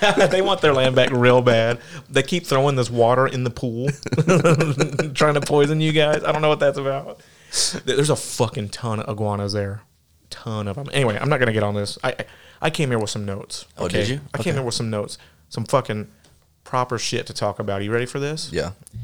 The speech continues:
Speaker 1: Do you know what a shadow kitchen is?
Speaker 2: No, I've never heard of that.
Speaker 1: Shadow kitchens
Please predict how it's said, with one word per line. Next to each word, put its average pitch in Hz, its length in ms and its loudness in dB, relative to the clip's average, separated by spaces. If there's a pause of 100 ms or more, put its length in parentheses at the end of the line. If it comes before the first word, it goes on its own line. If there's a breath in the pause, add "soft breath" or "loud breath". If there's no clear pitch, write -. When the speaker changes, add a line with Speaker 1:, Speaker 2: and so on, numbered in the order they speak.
(460 loud breath)
Speaker 1:
Do - 80 0
you 180 60 4
know 214 80 2
what 233 100 2
a - 40 2
shadow 107 520 -2
kitchen 98 400 -8
is? - 300 -12 (560)
Speaker 2:
No, 85 420 -4
I've 95 80 -6
never 87 220 -6
heard 85 160 -6
of 50 100 -6
that. - 160 -10 (260)
Speaker 1:
Shadow 117 420 -6
kitchens 143 600 -10